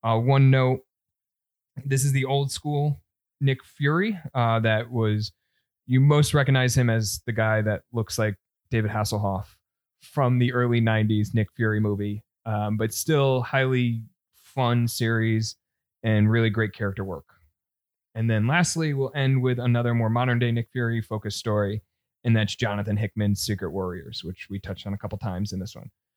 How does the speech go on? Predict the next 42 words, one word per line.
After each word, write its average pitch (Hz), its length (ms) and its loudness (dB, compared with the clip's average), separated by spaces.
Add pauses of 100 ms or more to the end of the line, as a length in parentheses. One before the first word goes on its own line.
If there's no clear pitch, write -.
(200)
Listen, - 220 -8
we 104 60 0
have 131 100 4
a 135 40 0
couple 147 180 0
more 143 200 2
Cap-, 139 240 -2
that 123 100 -2
we 123 80 0
have 120 120 -2
another 143 340 -2
Captain 185 260 0
America 156 260 0
movie 147 280 0
and 123 100 0
a - 20 -2
handful 127 420 0
of 110 80 -14 (120)
appearances 113 580 -2
in 113 100 2
the 107 100 0
Avengers, 104 380 -2
so 107 120 -6
we 104 160 -6
have 104 140 -10 (160)
time 143 280 0
for 131 120 0
more 127 160 0
Cap 120 260 -2
recommendations 110 680 0
down 107 160 -2
the 101 40 -2
road. 101 340 -2 (420)
So 120 120 -2
I 110 40 2
really 127 200 2
wanna 123 200 2
get 113 140 -4
Secret 117 280 -6
Warriors 110 520 -4
out 113 200 -6
there. 107 280 -2